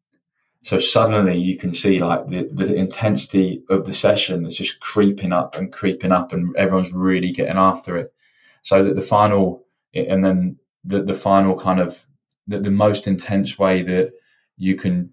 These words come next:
generate a training environment, so you want the highest intensity in it, is one v one in a team v team competition. So what you've got to do is go find another individual within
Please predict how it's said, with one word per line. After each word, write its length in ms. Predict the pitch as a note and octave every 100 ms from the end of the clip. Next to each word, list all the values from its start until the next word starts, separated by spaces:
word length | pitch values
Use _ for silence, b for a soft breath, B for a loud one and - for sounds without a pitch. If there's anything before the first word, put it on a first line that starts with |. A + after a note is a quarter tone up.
| -
generate 460 | G2 F#2+ F2+ F2+
a 80 | -
training 360 | - G2 G2 F#2+
environment, 440 | F2+ F2 F2+ F2
so 80 | F#2+
you 80 | F#2
want 140 | F2+
the 60 | F2
highest 320 | F#2+ F#2 -
intensity 500 | F#2+ G2+ F#2+ - F2+
in 120 | F2
it, 180 | F2 E2+ _ _ _ _
is 360 | - F2 E2+ - _ _ _ _ _ _ _ _ _ _ _ -
one 340 | G2 G#2 G2
v 180 | G2 F#2
one 540 | G2 F#2 F#2 G#2 A2 -
in 120 | F#2+
a 60 | F2+
team 440 | - - G2+ F#2+
v 160 | F2+ F#2
team 280 | - F#2+ F#2+
competition. 800 | G#2+ F2 - G2 - F#2 F2 -
So 220 | F2 F#2
what 220 | G2 F#2+
you've 180 | G2 G2
got 80 | F#2+
to 100 | F#2
do 140 | F2+
is 100 | E2+
go 140 | F#2
find 380 | - - F#2+ F#2+
another 280 | F#2 F#2 F#2
individual 600 | F#2 F2 F#2+ F#2 F#2 F2
within 420 | F2 F2+ F2+ E2+